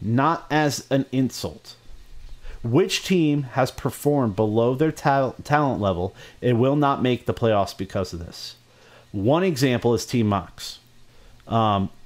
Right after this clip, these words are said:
as Impo said, there's a lot of really big, really great names on Team Mox. I definitely think that they are a very strong group of players. I do not think they're living up to their potential currently. Um,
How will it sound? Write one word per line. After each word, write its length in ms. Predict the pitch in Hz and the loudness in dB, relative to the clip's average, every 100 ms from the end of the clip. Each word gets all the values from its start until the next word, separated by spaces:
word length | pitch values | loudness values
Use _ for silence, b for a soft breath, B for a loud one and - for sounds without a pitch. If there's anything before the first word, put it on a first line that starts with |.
| - - | -20 -6
as 240 | 110 127 110 | 0 0 2
Impo 380 | 127 120 127 | -2 2 0
said, 340 | - 147 131 85 | 2 2 2 2
there's 160 | 110 | 0
a 60 | 143 | 0
lot 280 | 131 117 117 | 2 2 2
of 140 | 98 | 0
really 240 | 101 107 113 | 0 2 0
big, 460 | - 107 92 92 - - | 0 0 0 -2 -8 -6
really 240 | 104 95 | -2 -2
great 340 | 92 95 87 92 | -2 -4 -4 -4
names 480 | 101 87 80 - - - - | -4 -4 -8 -14 -16 -18 -8
on 180 | 90 | -8
Team 220 | 82 95 90 | -6 -6 -4
Mox. 480 | 82 - - - - b b b b b | -6 -10 -16 -16 -20 b b b b b
I 100 | 107 | -2
definitely 520 | 107 135 123 - 123 | 0 0 0 2 0
think 260 | - 120 110 | 2 0 0
that 100 | 98 | 0
they 140 | 110 | 2
are 200 | 98 95 | 2 2
a 80 | 90 | 0
very 540 | 82 98 107 104 101 | -2 0 0 0 -4
strong 540 | 107 - - 117 101 92 | -6 -8 -2 0 2 0
group 240 | 101 90 | -4 -6
of 80 | 90 | -4
players. 480 | 135 127 85 - - B - | 0 0 0 -8 -18 B -4
I 140 | 107 | -4
do 120 | 107 | -2
not 260 | 104 98 - | 0 -2 -2
think 160 | 98 | -4
they're 100 | 98 | -2
living 240 | 95 92 90 | -2 -2 -2
up 160 | 87 | -2
to 100 | 82 | -2
their 140 | 90 87 | -6 -6
potential 440 | - - 107 - | -4 -2 -2 -4
currently. 420 | - 92 82 82 - - - b b b b b b | -10 -12 -12 -14 -18 -20 -20 b b b b b b
Um, 480 | 98 98 90 85 87 | -4 0 0 -2 -6